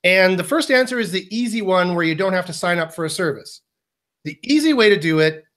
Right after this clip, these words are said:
is, uh, the keyword density that I'm talking about in both models is the document object model keyword density. So for the most part, it's just what you see on the screen that is rendered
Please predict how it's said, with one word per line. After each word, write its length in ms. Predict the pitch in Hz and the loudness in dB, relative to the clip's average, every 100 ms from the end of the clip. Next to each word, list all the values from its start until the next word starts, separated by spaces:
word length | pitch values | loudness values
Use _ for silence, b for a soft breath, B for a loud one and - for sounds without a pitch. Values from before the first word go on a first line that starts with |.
| - | -6
is, 440 | 180 165 151 143 - | -2 0 -2 -6 -4
uh, 360 | 151 147 147 139 | -2 0 -2 -6
the 100 | 165 | -8
keyword 320 | - 277 294 | -6 -4 -2
density 400 | 226 233 226 214 | 0 -2 0 0
that 100 | 196 | 2
I'm 100 | 180 | 2
talking 300 | 175 185 185 | 2 -2 -2
about 280 | 170 165 156 | -2 -2 0
in 180 | 160 131 | -4 -2
both 300 | 175 196 196 | 0 0 0
models 540 | 165 151 131 139 - _ _ _ _ 160 | 0 0 -2 -8 -12 _ _ _ _ -4
is 220 | 170 147 | -4 -4
the 80 | 151 | -2
document 500 | 175 190 208 202 175 | 2 2 2 0 2
object 340 | 180 165 160 | 0 0 -2
model 380 | 165 160 151 143 | 2 4 2 0
keyword 340 | 165 147 139 | -4 -4 -2
density. 400 | 147 143 127 107 | -2 -4 -6 -16
So 160 | - 156 | -10 -10
for 220 | 185 180 | -6 -4
the 80 | 180 | -2
most 460 | 185 233 311 - - | 2 2 2 -2 0
part, 400 | 180 175 175 B B B B | 4 4 2 B B B B
it's 140 | 170 160 | -6 -2
just 180 | 226 208 | -4 0
what 200 | 220 220 | 0 0
you 80 | |
see 240 | - 208 202 | 0 2 4
on 100 | 185 | 4
the 80 | 170 | 0
screen 380 | - 170 175 | -2 0 2
that 100 | 165 | 0
is 100 | 143 | -2
rendered 480 | 131 156 185 233 - | -2 -2 0 -2 -6